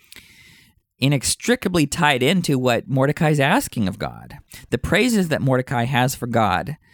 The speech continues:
tie directly into what Mordecai expects from God. So naming God and praising God ends up being the grounds for holding God accountable.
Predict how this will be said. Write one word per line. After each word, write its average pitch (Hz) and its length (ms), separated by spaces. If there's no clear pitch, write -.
tie 170 200
directly 151 420
into 131 500
what 113 300
Mordecai 117 420
expects - 560
from 110 180
God. 71 320
So - 140
naming 156 400
God 170 280
and 120 200
praising 185 420
God 107 460
ends 156 240
up 131 160
being 139 200
the 123 60
grounds 127 840
for 127 560
holding 127 420
God 104 200
accountable. 117 680